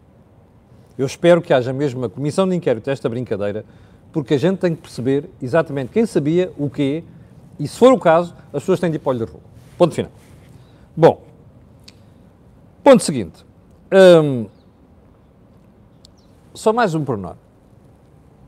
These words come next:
Os salários dos administradores da tap e da presidente da C E O estão excepcionados dos estatutos do, do seu gestor público. Porquê? Porque são atividades concorrenciais. Sei lá, banca, por exemplo, Caixa Geral de Depósitos, tap.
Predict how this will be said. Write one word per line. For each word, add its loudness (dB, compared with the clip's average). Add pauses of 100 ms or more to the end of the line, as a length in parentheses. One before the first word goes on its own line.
(840)
Os -6
salários 0 (100)
dos -6
administradores -4
da -2
tap -4 (460)
e -8
da 2
presidente -4 (100)
da -4
C -10
E -2
O -8 (460)
estão 0
excepcionados -4
dos -20
estatutos -6
do, -4
do -6
seu -2
gestor -4
público. -10 (680)
Porquê? 2
Porque -12
são -2
atividades -4
concorrenciais. -6 (220)
Sei -2
lá, 2
banca, 2
por -12
exemplo, -6
Caixa -4
Geral 0
de -8
Depósitos, -4
tap. 0